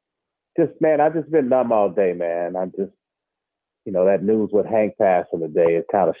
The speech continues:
shook me a little bit. So I feel great now, but I, it's just been a long day, man. It's just talking to so many people, and wow.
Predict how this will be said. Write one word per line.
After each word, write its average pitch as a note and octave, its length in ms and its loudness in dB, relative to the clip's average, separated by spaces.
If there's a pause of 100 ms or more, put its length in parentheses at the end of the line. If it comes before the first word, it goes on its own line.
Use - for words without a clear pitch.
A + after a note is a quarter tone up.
shook G#2+ 220 -2
me D#2+ 80 -2
a D#2 80 0
little D#2 160 2
bit. D2 300 0 (140)
So D#2 360 2 (640)
I F#2 60 -16
feel B2+ 180 0
great A#2 360 0
now, A2 600 0 (280)
but F2 220 -2
I, G2 180 -2
it's F#2 200 -8
just - 240 -4
been E2+ 120 -2
a D#2 60 -4
long F2 360 0
day, F2 220 2
man. D2 320 -2
It's - 160 -16
just - 180 -10
talking F2 360 -2
to - 80 -20
so F2 140 2
many D2+ 220 -4
people, D#2 560 -4
and D2 100 -14 (1300)
wow. D#2+ 380 2